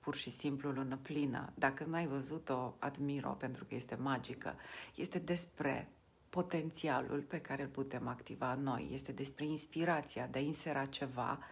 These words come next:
în viața ta de azi, de mâine sau de luni. Astăzi este despre plinătatea lunii și plinătatea noastră, despre felul în care putem să aducem ceva în plus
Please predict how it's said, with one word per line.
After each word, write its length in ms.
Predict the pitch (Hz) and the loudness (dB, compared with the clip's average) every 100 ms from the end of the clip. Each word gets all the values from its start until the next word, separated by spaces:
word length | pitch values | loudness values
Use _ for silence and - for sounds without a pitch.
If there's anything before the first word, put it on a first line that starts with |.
| - - - | -16 -18 -10
în 120 | - | -2
viața 340 | 151 147 143 147 | 2 2 2 0
ta 380 | 143 - 139 - | 0 0 0 0
de 100 | 151 | 2
azi, 340 | 135 - - | 2 0 -2
de 80 | - | 0
mâine 320 | 131 123 131 | 0 0 -2
sau 220 | 147 - 135 | -2 0 0
de 140 | 143 | 2
luni. 320 | 143 151 127 - - - - - - | 2 2 -2 -6 -16 -12 -8 -8 -2
Astăzi 560 | - 262 277 175 143 147 | 4 6 6 2 2 4
este 260 | 143 - 123 | 2 2 -2
despre 800 | 123 151 165 - - 131 135 135 - - - | 2 2 2 -2 -2 -2 -2 -6 -16 -20 -6
plinătatea 840 | - 170 165 147 - 165 185 135 | 2 4 4 2 4 4 4 4
lunii 520 | 135 135 170 151 131 180 | 4 4 2 2 0 0
și 160 | - | -4
plinătatea 680 | - 151 143 131 147 147 139 | -4 -2 0 2 0 0 0
noastră, 720 | 135 139 160 165 - - - - - - - - | 2 2 2 0 -4 -4 -4 -6 -12 -12 -12 -8
despre 340 | - 143 - 143 | -2 0 0 -2
felul 420 | - 175 190 190 | 0 4 6 4
în 140 | 156 135 | 2 2
care 240 | 139 139 | 2 2
putem 440 | 135 139 143 135 | 0 -4 0 0
să 140 | 165 - | 0 -2
aducem 400 | 127 127 - 131 | -4 -4 -4 -4
ceva 380 | 127 123 - 123 | -4 -4 -2 -2
în 100 | 123 | -2
plus 640 | - 131 143 196 - - | -4 -2 0 0 -2 -6